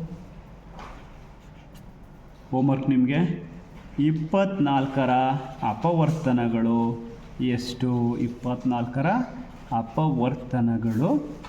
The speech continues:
ಎಷ್ಟು? ಇಪ್ಪತ್ನಾಲ್ಕರ ಅಪವರ್ತನಗಳು ಎಷ್ಟು?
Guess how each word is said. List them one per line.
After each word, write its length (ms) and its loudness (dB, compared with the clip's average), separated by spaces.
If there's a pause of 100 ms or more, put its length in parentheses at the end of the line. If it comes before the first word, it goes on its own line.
(180)
ಎಷ್ಟು? 760 0 (840)
ಇಪ್ಪತ್ನಾಲ್ಕರ 800 -2 (280)
ಅಪವರ್ತನಗಳು 1040 0 (120)
ಎಷ್ಟು? 460 2